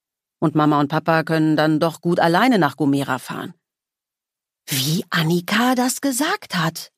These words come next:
Mama“, sagt Mickel und guckt sie verschwörerisch an.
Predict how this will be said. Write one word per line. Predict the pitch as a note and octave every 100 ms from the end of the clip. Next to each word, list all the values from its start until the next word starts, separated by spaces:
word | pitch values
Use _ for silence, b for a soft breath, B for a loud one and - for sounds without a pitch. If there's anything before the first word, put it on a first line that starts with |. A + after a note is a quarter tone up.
| -
Mama“, | F#3 F3+ E3+ F3 F3 F3+ - _ _ _ _ _ _ _
sagt | - D3 -
Mickel | D3+ D#3 D3+ D#3+
und | C#3+ C#3
guckt | - E3 -
sie | D#3+
verschwörerisch | C#3 C#3 - E3 F3+ D3 C#3 C#3
an. | - E3+ -